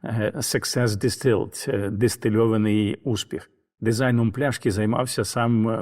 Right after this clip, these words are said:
Мілтон Глейзер, який придумав логотип «I Love New York». Але Трамп Водка, е, це був бізнес, в якому одразу все пішло не так. Е, почнемо з того, що в С Ш А всі знають, що Трамп переконаний непитущий з багаторічним стажем.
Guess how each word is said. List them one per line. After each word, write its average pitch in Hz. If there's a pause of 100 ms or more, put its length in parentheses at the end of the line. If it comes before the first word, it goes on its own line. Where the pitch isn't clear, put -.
Мілтон 117
Глейзер, 113
який 101
придумав 107
логотип 101 (320)
«I 120
Love 110
New 117
York». 90 (560)
Але 127
Трамп 131
Водка, 127
е, 104
це 127
був 110
бізнес, 117
в -
якому 120
одразу 123
все 101
пішло 107
не 95
так. 90 (520)
Е, 87
почнемо 127
з -
того, 127
що -
в 107
С 127
Ш 185
А 139
всі 127
знають, 120
що -
Трамп 120 (400)
переконаний 120
непитущий 113
з 92
багаторічним 113
стажем. 107